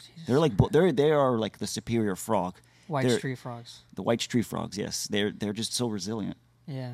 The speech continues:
Speaker 2: There's almost a hundred percent hatch rate as long
Speaker 1: All
Speaker 2: as
Speaker 1: right,
Speaker 2: you're
Speaker 1: who
Speaker 2: feeding
Speaker 1: wins
Speaker 2: them.
Speaker 1: in a fight, whites tree frogs or Cuban tree frog?
Speaker 2: Oh, that's good. 'Cause they're just as resilient. They're, they're,
Speaker 1: Really?
Speaker 2: yeah.
Speaker 1: Whites? They
Speaker 2: You think
Speaker 1: are
Speaker 2: so?
Speaker 1: stocky, yeah.
Speaker 2: Yeah.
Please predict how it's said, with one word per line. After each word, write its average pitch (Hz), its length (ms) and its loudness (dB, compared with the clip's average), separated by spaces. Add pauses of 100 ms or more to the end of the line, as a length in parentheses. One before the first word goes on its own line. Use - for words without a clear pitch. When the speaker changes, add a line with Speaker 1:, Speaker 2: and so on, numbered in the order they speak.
Speaker 2:
There's 107 160 -2
almost 123 260 4
a 107 40 -4
hundred 123 240 0
percent 104 280 -4
hatch 113 240 -4
rate 95 140 -6
as 95 100 -6
long 135 100 2
Speaker 1:
All 143 60 4
Speaker 2:
as 135 60 2
Speaker 1:
right, - 20 -2
Speaker 2:
you're 104 60 -2
Speaker 1:
who 175 60 2
Speaker 2:
feeding 175 100 4
Speaker 1:
wins 175 160 2
Speaker 2:
them. 165 100 0
Speaker 1:
in 151 40 -2
a - 20 -4
fight, 131 320 -2
whites 139 300 -2
tree 160 180 -2
frogs 156 320 -2
or 127 60 -12
Cuban 131 280 -6
tree 127 180 -10
frog? 120 260 -10 (180)
Speaker 2:
Oh, - 100 -10
that's - 180 -6
good. - 200 -14 (880)
'Cause 139 160 4
they're 180 140 8
just 147 340 6
as 120 160 4
resilient. 101 480 0 (260)
They're, 117 160 0
they're, 117 220 0
Speaker 1:
Really? 117 140 -4
Speaker 2:
yeah. 98 180 -2 (1120)
Speaker 1:
Whites? 135 460 -6 (1700)
They 143 140 -2
Speaker 2:
You 143 80 2
think 147 120 4
Speaker 1:
are 139 40 4
Speaker 2:
so? 175 160 6
Speaker 1:
stocky, - 280 0
yeah. 123 340 -8 (1400)
Speaker 2:
Yeah. 190 80 -8